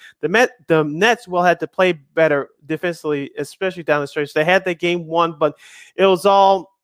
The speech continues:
all for naught. And if you wanna know why Brooklyn will, can possibly go out early in the series,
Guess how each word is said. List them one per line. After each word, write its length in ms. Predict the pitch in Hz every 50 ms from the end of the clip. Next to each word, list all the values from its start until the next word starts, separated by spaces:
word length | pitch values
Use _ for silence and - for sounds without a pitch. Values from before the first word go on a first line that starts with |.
| _ -
all 160 | - 185 196 185
for 160 | 190 - 175
naught. 320 | 180 190 190 180 160 - -
And 220 | 151 151 151 147 147 -
if 180 | 170 160 156
you 100 | 156 165
wanna 200 | 165 185 185 180
know 160 | 180 180 175
why 240 | 170 170 180 180 175
Brooklyn 540 | 160 143 180 190 180 165 170 175 170 151 147
will, 260 | 160 165 156 151 _ _ _ _ _
can 160 | - 185 165
possibly 400 | 147 - 180 180 175 - 156 165
go 280 | 156 143 - 170 170 170
out 240 | 175 175 170 165 - _ -
early 300 | 175 175 175 175 175 175
in 60 | 175
the 80 | 180 170
series, 400 | - - 190 180 180 175 175